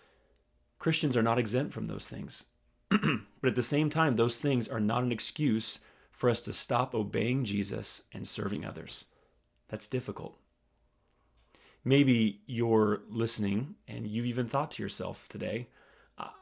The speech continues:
I don't know if I can make it." <laughs> Maybe there are times where you wonder, "Man, it's just, it's too difficult to live the Christian life. I don't know if I can do this." Maybe you've asked a similar question to the one that the believers were asking here, and you've asked,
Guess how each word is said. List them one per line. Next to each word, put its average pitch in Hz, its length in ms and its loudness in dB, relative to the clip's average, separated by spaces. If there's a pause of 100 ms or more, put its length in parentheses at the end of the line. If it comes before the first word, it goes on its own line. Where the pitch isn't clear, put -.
(120)
I 127 160 -2
don't 147 260 -2
know 110 460 0 (240)
if 113 180 -8
I 127 120 -8
can 110 140 -4
make 104 220 -4
it." - 140 -12 (180)
<laughs> - 800 -16
Maybe 135 200 6
there 139 140 8
are 117 60 4
times 127 280 0
where 120 100 -2
you 135 160 -2
wonder, 120 400 -2 (160)
"Man, 131 160 -8
it's - 200 -8
just, - 260 -8 (280)
it's - 160 -6
too 165 240 -2
difficult 120 560 -4
to 110 80 -4
live 107 220 0
the 107 80 -2
Christian 104 380 -4
life. 101 280 -4 (320)
I - 100 -2
don't 120 320 0
know 117 140 -2
if 107 120 -8
I 113 80 -4
can 113 160 -4
do 127 160 0
this." - 360 -2 (1160)
Maybe 127 240 8
you've 113 240 2
asked 107 400 2
a 120 80 -4
similar 113 340 0
question 110 380 0
to 107 80 -2
the 101 100 2
one 104 160 0
that 104 100 -2
the 104 80 -6
believers 104 360 -4
were 107 120 -4
asking 107 340 -2
here, 120 220 -2
and 110 100 -2
you've 101 120 -4
asked, 101 320 -2